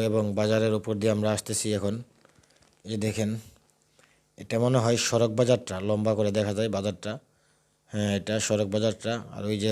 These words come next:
হাতের ওই দিকে দেখা যায় আপনার টাওয়ারটা। তো আমরা এই ব্রিজটার উপর থেকে কিন্তু আমরা ড্রোনটা উড়িয়েছি।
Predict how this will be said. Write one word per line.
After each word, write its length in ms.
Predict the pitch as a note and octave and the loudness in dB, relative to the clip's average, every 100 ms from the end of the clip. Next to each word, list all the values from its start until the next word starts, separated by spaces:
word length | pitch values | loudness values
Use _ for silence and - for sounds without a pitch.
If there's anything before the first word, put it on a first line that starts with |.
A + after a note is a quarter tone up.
| G2+ - - | 0 -4 -8
হাতের 260 | G#2+ G2 A2 | -8 -4 -2
ওই 60 | A2 | 0
দিকে 120 | G#2+ A2 | 0 0
দেখা 160 | G#2+ G#2+ | 0 2
যায় 120 | G#2 G#2 | 0 0
আপনার 200 | G#2+ G2+ - | -2 -4 -4
টাওয়ারটা। 420 | G#2 G2 - F2 - _ _ _ _ _ _ - | -2 -2 -6 -16 -18 _ _ _ _ _ _ -12
তো 40 | G#2+ | -4
আমরা 200 | A2+ A#2 B2+ A#2+ | 2 6 6 4
এই 60 | B2+ | 2
ব্রিজটার 420 | A#2+ B2 A#2+ - C3 | 4 2 2 0 0
উপর 120 | B2 C3+ | 0 -2
থেকে 140 | B2+ B2 | 0 0
কিন্তু 160 | B2 A2+ | 2 2
আমরা 160 | A#2 G#2+ A2 | 2 0 -2
ড্রোনটা 260 | G#2 G#2+ A2 G#2+ | -2 0 2 2
উড়িয়েছি। 400 | G#2 G2+ - | 0 -2 -4